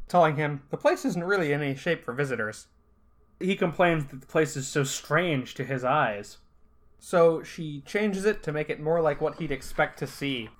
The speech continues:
Speaker 2: Yeah, and she also changes herself. She's in a very weird, like, sort of Victorian Gothic dress now.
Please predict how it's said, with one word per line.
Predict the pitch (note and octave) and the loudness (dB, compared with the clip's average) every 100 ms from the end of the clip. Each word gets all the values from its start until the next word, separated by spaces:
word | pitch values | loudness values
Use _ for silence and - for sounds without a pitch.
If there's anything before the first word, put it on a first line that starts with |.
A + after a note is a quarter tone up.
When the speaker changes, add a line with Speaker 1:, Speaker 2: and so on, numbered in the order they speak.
| - - - - - - | -10 -10 -10 -12 -14 -14
Speaker 2:
Yeah, | - E3 E3 C3+ A#2+ | -2 8 10 10 6
and | C3 C#3 C3 B2+ G#2+ - | 0 0 -2 -4 -8 -4
she | D#3 | 2
also | D3 C#3 C3 | 2 2 -6
changes | - C#3+ C3+ C3 - | -2 -2 0 -2 -4
herself. | B2 - - D#3+ D#3 C#3+ - - - - - - - | -6 -4 2 4 4 2 -6 -16 -18 -20 -20 -20 -18
She's | - D#3+ C#3 | -10 -6 -2
in | C#3 C3+ C3 B2+ | 0 0 -2 -4
a | - | -8
very | C3 C#3 C3+ B2+ A#2 A2+ - - - - | -2 2 2 0 -4 -10 -14 -20 -20 -14
weird, | C#3+ C#3+ C#3+ C#3 | -4 2 4 4
like, | C3 C3+ | 2 -2
sort | D3 C3+ | -2 -4
of | B2+ | -4
Victorian | C3 - C#3+ C3 B2+ A#2+ | -8 -4 -2 0 0 -2
Gothic | C#3 B2+ B2 C#3 C3 | -2 -2 -2 -8 -8
dress | B2+ B2+ C3 - | -2 0 -2 -6
now. | C3 B2 A#2+ A#2+ | -6 -4 -6 -8